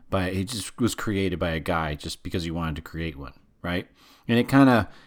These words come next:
you know, it had a catchy name, and it, and it, and it kinda, it was a, it's very,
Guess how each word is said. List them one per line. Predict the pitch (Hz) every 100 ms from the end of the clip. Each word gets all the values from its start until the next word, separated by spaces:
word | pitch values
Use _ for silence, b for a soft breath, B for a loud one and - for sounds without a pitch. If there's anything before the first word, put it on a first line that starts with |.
| b
you | 127
know, | 123
it |
had | 120 120
a |
catchy | 117 131 117 123 110
name, | 107 104 104 104
and | 98
it, | 95
and | 98 95
it, | -
and | 113
it | 113
kinda, | - 127
it | 107
was | 117 -
a, | 110 -
it's | 113 - - _ _ -
very, | 127 117